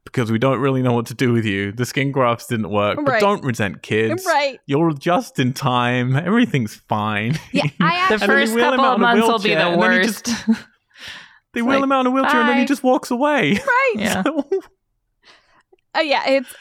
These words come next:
Speaker 2: it's inexplicable. I didn't mind getting, like, all the voiceover sort of backstory in terms of, like, filling in the gaps of what this man's five-year journey has been. And I was like, obviously, it's, like, serving a purpose and it feels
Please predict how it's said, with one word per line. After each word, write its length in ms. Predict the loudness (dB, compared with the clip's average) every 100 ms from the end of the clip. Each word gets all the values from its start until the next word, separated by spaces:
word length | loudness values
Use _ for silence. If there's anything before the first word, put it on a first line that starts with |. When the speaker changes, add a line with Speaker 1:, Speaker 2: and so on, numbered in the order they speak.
| -2
Speaker 2:
it's 320 | -2 -2 -4 -2
inexplicable. 640 | 0 0 -2 -2 -2 -4
I 100 | -2 0
didn't 280 | -2 -4
mind 600 | -2 0 0 -2 -4 -6 -8 _ -10 -6
getting, 640 | 0 0 2 0 -2 -4 -6 _ _ _ _ _ _ _ -10
like, 440 | -2 0 0 -4 0
all 240 | 2 2
the 140 | 0
voiceover 800 | -2 0 0 0 0 2 2 0
sort 220 | 0 0
of 180 | 0 -2
backstory 680 | -2 -2 -4 -6 0 2 2
in 100 | 0
terms 240 | 0 0
of, 100 | 0
like, 180 | 0 -2
filling 380 | -2 -2 0 0
in 100 | -2
the 60 | -2
gaps 360 | -2 -2 -4
of 120 | -6 -2
what 160 | -2
this 180 | -2 -2
man's 280 | 0 0 -2
five-year 500 | -2 0 -2 -4 -4
journey 460 | -2 -2 0 -2
has 280 | 0 0 -2
been. 380 | -2 0 0 -2 -8 -14 -20 _ -4
And 100 | 0
I 60 |
was 100 | 0
like, 220 | 2 -2 -4 -20 -20 -16 -16 -2
obviously, 800 | 0 0 -2 -6 -2 0 0 0
it's, 240 | -2 -2 -2
like, 240 | -2 -2
serving 520 | -8 -2 0 0 -2
a 40 | -2
purpose 480 | -2 0 0 0 0
and 80 |
it 120 | -4 -4
feels 640 | -2 0 2 0 -4 -14